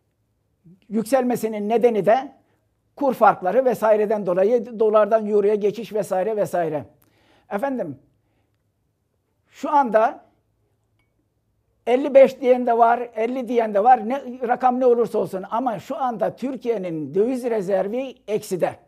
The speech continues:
Bizim bu meselenin içerisinden çıkıp tekrar artıya geçebilmem için düşünebiliyor musunuz? Bir elli milyar dolar alacağız.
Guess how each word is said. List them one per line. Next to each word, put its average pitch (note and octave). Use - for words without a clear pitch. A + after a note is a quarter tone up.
Bizim B3+
bu A#3+
meselenin C4
içerisinden A#3
çıkıp A#3
tekrar C#4
artıya A#3+
geçebilmem A#3
için G#3+
düşünebiliyor B3
musunuz? F3
Bir B3+
elli B3
milyar B3
dolar B3
alacağız. C#4